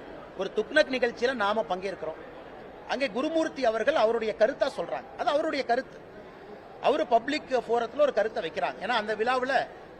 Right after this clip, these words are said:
நானும் பங்கேற்கின்றேன், சசி தரூரும் பங்கேற்கிறாங்க. அதனால சில கட்சிகள் புரிந்து கொள்ள வேண்டும்,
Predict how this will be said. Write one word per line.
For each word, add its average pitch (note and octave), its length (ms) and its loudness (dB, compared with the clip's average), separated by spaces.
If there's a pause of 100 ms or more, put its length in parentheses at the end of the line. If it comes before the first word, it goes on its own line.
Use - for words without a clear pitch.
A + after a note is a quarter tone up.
(100)
நானும் B3+ 360 2
பங்கேற்கின்றேன், A3+ 680 0
சசி B3+ 180 -2
தரூரும் A3+ 360 -2
பங்கேற்கிறாங்க. E3 520 -6 (480)
அதனால C#4 440 6 (600)
சில A3 180 0
கட்சிகள் C4+ 440 2
புரிந்து B3+ 260 -2
கொள்ள G#3+ 180 4
வேண்டும், F3 360 -2